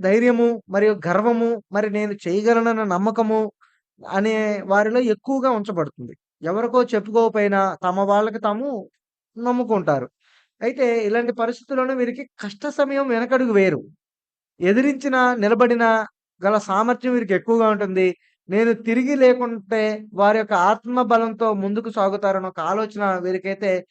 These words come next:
ఎట్టి పరిస్థితులలో కూడా ఎదిరించే ధైర్యం అనేది ఉంటుందన్నమాట. అయితే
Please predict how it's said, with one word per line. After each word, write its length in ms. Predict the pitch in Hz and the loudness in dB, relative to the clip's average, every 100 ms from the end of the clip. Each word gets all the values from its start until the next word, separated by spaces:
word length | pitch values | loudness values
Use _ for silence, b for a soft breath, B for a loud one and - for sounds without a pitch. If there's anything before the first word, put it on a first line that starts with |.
| _ 175 | _ -8
ఎట్టి 240 | 185 220 | -6 -4
పరిస్థితులలో 720 | 208 185 202 226 214 202 202 196 196 | -2 -4 -4 -8 -4 -2 0 -2 -4
కూడా 180 | 196 208 | -4 -2
ఎదిరించే 380 | 185 208 208 180 | -2 -4 -4 -2
ధైర్యం 340 | 180 180 175 | 0 0 -2
అనేది 200 | 180 196 | -4 -6
ఉంటుందన్నమాట. 580 | 170 165 151 135 123 - - _ _ _ - | -6 -6 -6 -8 -12 -14 -20 _ _ _ -6
అయితే 260 | 254 311 | -4 2